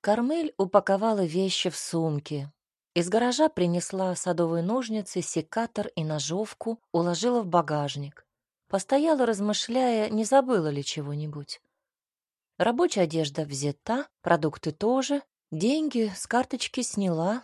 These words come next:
вроде бы всё. Утром она попрощалась с отцом и матерью, сообщила, что уезжает в Захарьино на неделю.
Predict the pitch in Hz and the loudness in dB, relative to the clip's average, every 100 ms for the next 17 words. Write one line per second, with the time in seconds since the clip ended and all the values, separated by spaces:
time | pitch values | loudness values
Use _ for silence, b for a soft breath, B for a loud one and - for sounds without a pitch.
0 | - 147 233 247 196 170 - - 160 190 | -4 0 0 0 -4 -6 -6 -10 -10 -10
1 | _ _ _ _ _ _ 294 320 269 262 | _ _ _ _ _ _ 0 0 2 0
2 | 240 - 220 247 214 - 214 190 - 214 | 0 2 0 0 -4 0 -2 0 0 0
3 | 180 160 - - 170 165 190 175 170 214 | 0 -2 -6 -8 -8 -4 -2 0 2 0
4 | 262 226 208 208 - - 226 226 - 339 | -2 -2 -2 -4 -6 -2 2 2 2 2
5 | 339 - - 220 - 202 196 175 226 247 | 2 -2 -4 -4 0 0 0 0 0 0
6 | 240 180 160 175 - 190 208 196 196 196 | -2 -4 0 0 0 0 0 0 0 0
7 | 196 - 165 170 165 147 143 135 - | -2 -4 -4 -2 -4 -4 -8 -8 -14